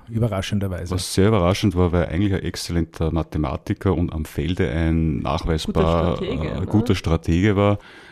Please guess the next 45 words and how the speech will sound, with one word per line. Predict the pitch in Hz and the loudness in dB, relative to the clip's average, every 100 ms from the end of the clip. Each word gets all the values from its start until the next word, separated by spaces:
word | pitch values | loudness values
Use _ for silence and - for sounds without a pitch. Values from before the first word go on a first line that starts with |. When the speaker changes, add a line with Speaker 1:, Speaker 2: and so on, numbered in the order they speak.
| - | -6
Speaker 2:
Aber | 85 87 | -2 0
das | 90 | -2
Schachspiel, | - 78 82 - 101 87 | -2 -2 -2 0 0 2
meine | 82 90 87 | 4 4 4
Theorie | 92 87 92 | 2 2 2
ist | - | 2
einfach, | 76 80 85 | 0 0 -2
dass | 85 78 | -4 0
ihm | 85 | -2
das | 80 - | -2 -6
einfach | 78 87 | -4 -4
viel | - - - 101 113 | -6 -16 -4 -2 -2
zu | - 85 | 0 0
langwierig | 73 85 101 87 90 73 | 2 4 4 4 2 2
war | 82 82 | 2 2
und | 80 | 0
dass | - | -6
das | 82 - | -6 -8
viel | - 117 | 0 0
zu | 113 - | 0 -6
viel | 90 85 | -4 0
Geduld | 175 87 98 | 0 2 0
erfordert | 85 - 67 73 - 80 | 0 -2 -4 -4 -2 -2
hat, | 76 - | -2 -2
um | - 82 80 | 0 0 2
da | 78 76 | 2 0
stundenlang | - 98 98 - 85 85 | -2 2 2 4 2 2
sich, | - 95 80 - | 0 -4 -4 -4
äh, | 82 80 | 0 0
über | 71 87 | 2 0
diesen | - 87 | 2 0
Figuren | - - 80 90 87 | 0 -2 2 4 4
brütend, | - 95 92 95 85 80 - - - - | 4 2 2 4 4 2 -6 -20 -12 0
äh, | 82 76 | 4 4
über | - 87 | 4 4
irgendwelche | 85 78 80 82 - | 4 2 2 0 0
Aufstellungen | 76 - 76 73 | 0 2 2 4
Gedanken | 69 - 71 73 73 | 4 0 0 0 0
ma-, | 67 - - | -2 -4 -6
zu | 71 | -4
machen. | 67 - - - - - | -4 -2 -4 -4 -16 -8
Speaker 1:
Ja, | 120 98 - | -8 -8 -14
hat | 117 - | -12 -8
sie | 123 | -4
vom, | 117 104 | -2 -4